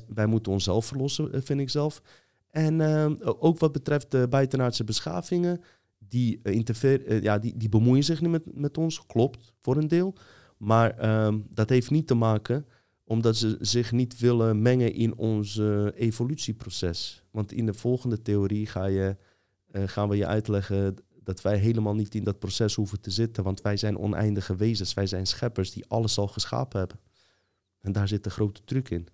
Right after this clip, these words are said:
En degene die ons willen laten denken dat wij in die leerproces zijn, wij zijn ooit hun leraar geweest. Sterker nog, wij hebben hun ooit geschapen. Dat is het hele grap hiervan.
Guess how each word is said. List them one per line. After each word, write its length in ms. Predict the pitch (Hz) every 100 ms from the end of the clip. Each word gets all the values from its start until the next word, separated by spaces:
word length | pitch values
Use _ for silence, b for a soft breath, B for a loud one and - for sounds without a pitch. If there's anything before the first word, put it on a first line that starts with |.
| _
En 120 | 98
degene 360 | 95 95 117 113
die 180 | 107 107
ons 180 | 101
willen 220 | - 107 101
laten 680 | 101 98 - 98 95 95 - _ _ _ _ _ _ _ 98 95
denken 560 | 110 123 - 95 113 107 _ _ _
dat 540 | - 95 95 92 90 -
wij 180 | 92 98
in 120 | 101
die 180 | 95 98
leerproces 640 | 113 113 92 - 87 -
zijn, 300 | 85 82 107 - _ _ _ _ _ _ _ _ _
wij 200 | _ 98
zijn 240 | 98 101 98
ooit 420 | 104 101 - - _ _ _
hun 200 | 110 95
leraar 420 | 104 104 92 -
geweest. 440 | - 90 87 -
Sterker 420 | - - 104 -
nog, 300 | 90 101 - _
wij 160 | 98 92
hebben 260 | 98 101
hun 140 | 101 101
ooit 200 | 90 -
geschapen. 480 | - - - - - _ _ _ _
Dat 140 | 90
is 60 | 90
het 100 | 85
hele 260 | 95 101
grap 280 | 87 98 95
hiervan. 400 | 95 82 - 87